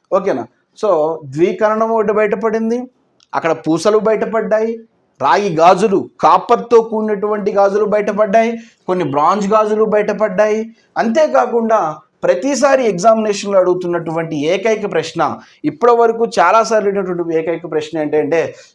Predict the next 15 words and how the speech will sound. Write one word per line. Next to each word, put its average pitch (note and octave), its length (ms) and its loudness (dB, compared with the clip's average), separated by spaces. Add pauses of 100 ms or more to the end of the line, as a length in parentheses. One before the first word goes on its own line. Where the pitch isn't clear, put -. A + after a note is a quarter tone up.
సింధు A#3 300 0 (220)
నాగరికతలో A3+ 720 0 (140)
ప్రధానమైనటువంటి G#3 1200 -2 (140)
ఓడరేవు F#3 460 0 (100)
పట్టణం D#3+ 460 -6
ఏదయ్యా C#3+ 320 -2
అంటే B2+ 240 -6 (520)
లోతాల్. C#3 720 -2 (320)
ఈ E3 120 0 (160)
లోతాల్ F3+ 600 6 (420)
ఓడరేవు D#3 640 2
ఒకటి C#3 180 -10 (120)
బయటపడింది. B2 680 -6 (260)
అంటే C#3+ 260 -2 (600)
లోతాల్ A#3 800 4